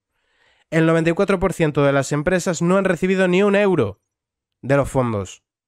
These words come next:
¿Dónde está ese dinero? Pues con esta pregunta cerramos el podcast de hoy. Recordad que los podcasts son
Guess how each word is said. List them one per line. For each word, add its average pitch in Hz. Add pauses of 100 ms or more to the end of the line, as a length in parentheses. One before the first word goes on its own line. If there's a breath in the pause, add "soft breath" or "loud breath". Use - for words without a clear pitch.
(180)
¿Dónde 143
está 143
ese 135
dinero? 104 (1080)
Pues 117
con 143
esta 165
pregunta 175
cerramos 165
el 120
podcast 143
de 131
hoy. 165
Recordad 123
que -
los 107
podcasts 117
son 117